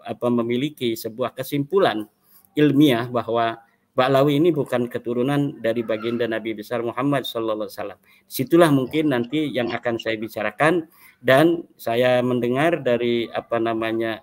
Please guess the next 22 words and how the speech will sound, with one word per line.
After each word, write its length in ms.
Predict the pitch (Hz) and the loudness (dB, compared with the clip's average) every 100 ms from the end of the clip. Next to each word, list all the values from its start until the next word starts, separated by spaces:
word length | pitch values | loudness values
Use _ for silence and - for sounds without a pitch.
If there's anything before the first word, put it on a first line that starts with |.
| - | -4
Rabita 400 | 120 135 160 165 | -2 0 2 2
Alawiyah 480 | 160 127 120 117 - | 2 2 -2 -2 -2
akan 100 | 120 | 0
menyiapkan 640 | 120 120 107 - 156 170 165 _ _ - | 2 0 -2 0 2 2 -2 _ _ -4
ahli 240 | 123 123 | -2 0
nasab 400 | 117 113 - 151 | -2 -4 -2 -2
dan 160 | 127 127 | -2 -2
ahli 240 | 120 117 | -2 -4
sejarah 640 | - 113 107 107 127 160 143 _ _ - - | -8 -6 -4 0 2 0 -2 _ _ -20 -2
yang 240 | 123 120 | 2 2
mungkin 320 | 120 117 160 | 2 0 -2
salah 240 | 143 123 120 | 0 -2 0
satunya 480 | 120 117 127 120 | -4 -4 -2 0
mungkin 320 | 120 117 120 117 | 0 -2 -4 -6
nanti 240 | 110 120 | -6 -6
akan 240 | 113 120 | -6 -2
menjadi 320 | 117 117 113 117 | -2 0 -2 -4
pembicara 800 | 117 113 110 107 113 151 156 - _ _ - | -4 -6 -6 -2 0 0 -2 -10 _ _ 0
dan 160 | 123 | 2
yang 160 | 123 123 | 4 2
lainnya 480 | 120 117 123 151 143 120 | 0 0 0 0 -4 -4
akan, 320 | 131 139 | -4 -4